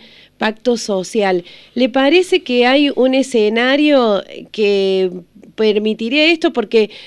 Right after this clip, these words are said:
lo vimos cuando empezó la pandemia, parecía que había un acuerdo de todas las fuerzas políticas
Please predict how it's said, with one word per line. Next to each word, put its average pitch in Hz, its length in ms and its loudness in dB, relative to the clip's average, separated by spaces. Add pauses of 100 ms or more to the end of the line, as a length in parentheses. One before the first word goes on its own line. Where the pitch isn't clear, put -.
lo 240 180 4
vimos 320 280 4
cuando 240 200 2
empezó 226 320 0
la 269 120 -2
pandemia, 226 500 0
parecía 226 640 0
que 233 100 -4
había 254 500 0 (260)
un 240 200 0
acuerdo 254 480 0
de 220 100 4
todas 240 300 0
las 226 160 -2
fuerzas 233 300 -6
políticas 262 880 -4